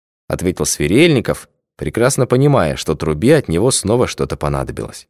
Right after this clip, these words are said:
«Кардиограмму сделал?» «Сделал. Таблетки пью». «Таблетки не главное.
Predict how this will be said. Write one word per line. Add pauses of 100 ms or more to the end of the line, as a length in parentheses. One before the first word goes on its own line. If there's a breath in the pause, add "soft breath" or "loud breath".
(760)
«Кардиограмму
сделал?» (640)
«Сделал. (300)
Таблетки
пью». (1080)
«Таблетки
не
главное.